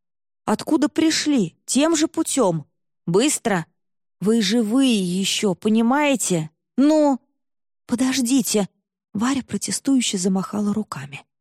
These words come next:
"Мы сюда, как бы это сказать, специально пришли. Нам надо здесь кое-кого найти". Водитель вытаращил на них глаза. "Вот придурки!" Он хлопнул по рулю,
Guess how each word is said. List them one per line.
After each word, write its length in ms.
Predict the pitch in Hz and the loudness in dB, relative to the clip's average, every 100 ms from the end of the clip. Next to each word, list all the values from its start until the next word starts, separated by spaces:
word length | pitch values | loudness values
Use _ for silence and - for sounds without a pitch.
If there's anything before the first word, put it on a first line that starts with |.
| _ _ _ _ _ - | _ _ _ _ _ -2
"Мы 160 | 277 302 | 0 2
сюда, 600 | - 285 285 302 294 - _ _ - | 0 0 2 2 0 -2 _ _ -6
как 160 | 269 | -4
бы 160 | 202 226 | -4 -8
это 140 | - | -6
сказать, 540 | - - 240 240 220 - _ _ - | -8 -4 0 0 0 -6 _ _ -14
специально 720 | - 277 - 294 285 226 196 | -6 -4 -2 2 2 2 2
пришли. 600 | - 202 - 202 165 143 _ _ _ _ _ | 0 -2 0 -2 -4 -6 _ _ _ _ _
Нам 280 | 226 311 285 | 0 2 2
надо 280 | 277 277 269 | 2 2 0
здесь 360 | 202 247 285 - | 0 0 0 0
кое-кого 520 | 254 247 247 233 262 | 0 0 0 2 2
найти". 640 | 269 254 - - 170 - _ _ _ _ _ _ _ _ _ _ - | 2 0 -4 -6 -8 -12 _ _ _ _ _ _ _ _ _ _ -6
Водитель 480 | 160 202 - 190 | -4 -4 -4 -6
вытаращил 580 | 147 175 180 165 - 170 | -4 -6 -4 -4 -4 -2
на 100 | 165 | -2
них 200 | 170 170 | -2 -4
глаза. 520 | 165 160 170 135 131 - _ _ _ _ _ _ _ _ - | -4 -2 -2 -4 -8 -12 _ _ _ _ _ _ _ _ -6
"Вот 320 | 190 254 - | 0 0 0
придурки!" 760 | - 277 214 214 180 - 175 156 _ _ _ _ _ | 0 0 2 2 2 -2 -6 -8 _ _ _ _ _
Он 140 | 180 160 | -2 -2
хлопнул 460 | - 185 - 160 | -2 -2 -2 -10
по 160 | - 185 | -6 0
рулю, 400 | 214 277 359 | 2 4 2